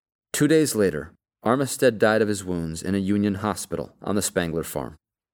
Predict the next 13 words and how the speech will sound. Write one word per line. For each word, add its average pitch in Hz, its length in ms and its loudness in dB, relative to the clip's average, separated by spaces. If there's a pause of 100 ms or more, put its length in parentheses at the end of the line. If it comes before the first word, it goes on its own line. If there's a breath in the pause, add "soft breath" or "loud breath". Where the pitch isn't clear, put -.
(560)
Bingham 147 260 4
survived 113 540 2
the 127 80 0
war 87 380 0 (220)
and, 104 140 0
in 101 60 2
fact, 117 560 -2
won 113 120 2
a 143 60 0
Congressional 127 640 0
Medal 113 280 4
of 113 120 4
Honor 95 320 -2